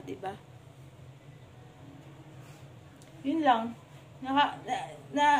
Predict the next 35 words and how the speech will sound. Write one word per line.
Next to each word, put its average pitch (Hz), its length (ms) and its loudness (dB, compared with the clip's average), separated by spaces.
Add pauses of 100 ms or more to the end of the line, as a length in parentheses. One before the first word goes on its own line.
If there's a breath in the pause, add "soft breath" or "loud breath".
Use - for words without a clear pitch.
i-, 262 320 -2
nai-stress 277 800 4
ako 269 160 -4
dun 269 160 2
sa 269 80 6
mga 262 240 6
nakikita 233 480 -2
ko 220 160 -6
eh. 196 80 -8 (640 loud breath)
Yung 240 140 -4
sa 254 100 2
mga 247 300 4
nakikita 240 340 -2
ko, 254 80 0
nababasa 220 640 2
ko, 214 240 -10 (380 loud breath)
eh, 240 100 -2
hindi 254 240 2
marunong 302 480 6
mag-appreciate. 233 720 0 (1700)
Ganun 339 240 4
talaga 311 320 6
tayo. 277 320 6 (240 loud breath)
Sabagay, 349 320 0
sa 370 160 2
ibang, 330 320 4 (320 loud breath)
sa - 80 -8
ibang 339 320 4
bansa, 277 320 2
parang 349 240 6
walang 339 240 2
ganito 277 240 8
eh. 330 160 -2
Dito, 330 240 6
wala, 403 240 8